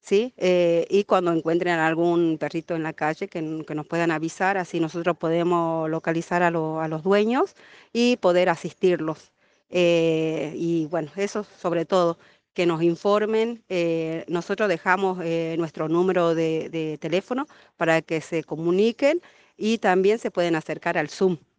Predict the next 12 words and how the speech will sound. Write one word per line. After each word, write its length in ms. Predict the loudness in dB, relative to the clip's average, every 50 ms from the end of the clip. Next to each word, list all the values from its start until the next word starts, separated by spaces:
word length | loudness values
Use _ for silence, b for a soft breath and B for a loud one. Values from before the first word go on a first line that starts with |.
| _ _ _
de 140 | -4 -2
la 120 | -2 -2 -2
municipalidad. 720 | -2 -2 -4 -6 -8 -8 -6 -4 -2 0 2 2 2 2 B B B B B B B _
Eh, 480 | 0 0 2 2 2 2 2 2 2 2
nosotros 340 | 0 0 0 -2 0 0 0
estamos 400 | -2 0 0 0 2 2 0 0
desde 220 | -2 -6 -6 -6 -4
las 180 | -4 -6 -6
siete 520 | -6 -4 0 0 0 0 0 0 0 2 2
hasta 340 | 0 0 -2 -4 -4 -2 -2
las 180 | -2 -4 -6
doce, 380 | -6 -6 -6 -6 -8 -14 -20